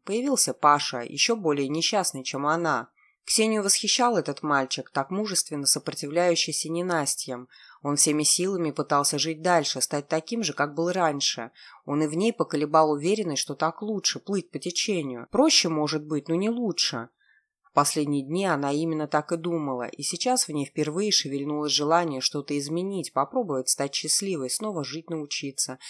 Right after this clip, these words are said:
как советовала ей психолог. Психолог. Завтра с утра ей на очередной сеанс. От одной мысли о встрече с этой суровой женщиной душа Ксении сворачивалась в тугую трубочку. Дыхание перехватывало, как представляла себе час общения с ней.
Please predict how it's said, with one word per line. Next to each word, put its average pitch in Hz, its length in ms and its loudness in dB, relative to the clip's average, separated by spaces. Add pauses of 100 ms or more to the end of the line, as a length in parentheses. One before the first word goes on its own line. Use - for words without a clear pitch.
как - 160 -8
советовала 196 540 0
ей 151 200 -2
психолог. 147 760 -4 (500)
Психолог. 135 640 -2
Завтра 147 380 -2
с - 100 -10
утра 165 240 0
ей 160 220 -2
на 139 140 -6
очередной 147 440 -2
сеанс. 147 640 0 (540)
От 131 140 0
одной 147 260 2
мысли 165 320 0
о 143 80 4
встрече 156 380 -2
с - 100 2
этой 151 180 0
суровой 147 440 0
женщиной 156 480 -2
душа 135 320 -2
Ксении 151 400 -2
сворачивалась 147 720 0
в - 40 -16
тугую 151 320 -6
трубочку. 131 800 -6 (360)
Дыхание 139 500 2
перехватывало, 160 720 2
как - 220 -4
представляла 160 640 0
себе 139 240 -4
час 143 300 -2
общения 147 500 -4
с - 160 -2
ней. 131 360 -6